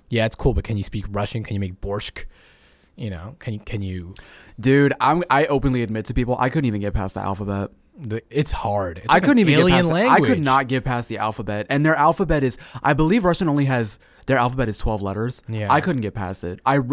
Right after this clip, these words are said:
Speaker 2: I literally could not do the accents and, like, the actual formation of the, of the actual, like, pronunciation in my mouth. I couldn't do it. I was like, "Dude, I fucking suck at this."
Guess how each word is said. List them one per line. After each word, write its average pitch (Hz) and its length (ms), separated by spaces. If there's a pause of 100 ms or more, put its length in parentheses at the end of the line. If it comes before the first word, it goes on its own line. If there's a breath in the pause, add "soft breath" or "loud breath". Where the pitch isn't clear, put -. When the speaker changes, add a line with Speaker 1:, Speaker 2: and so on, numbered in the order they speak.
Speaker 2:
I 143 140
literally 143 560
could 147 220
not 127 240
do 117 460 (440 soft breath)
the 131 240
accents 120 560
and, 113 140
like, 107 320
the 113 240
actual 113 800 (560 soft breath)
formation 127 840
of 110 200
the, 113 240
of 117 200
the 117 180
actual, 110 500
like, 104 160
pronunciation 107 640
in 98 100
my 98 120
mouth. 95 400
I 127 100
couldn't 113 260
do 92 160
it. 92 80
I 101 60
was 127 160
like, 104 140
"Dude, 110 220
I 104 140
fucking - 300
suck 98 180
at 98 80
this." 98 160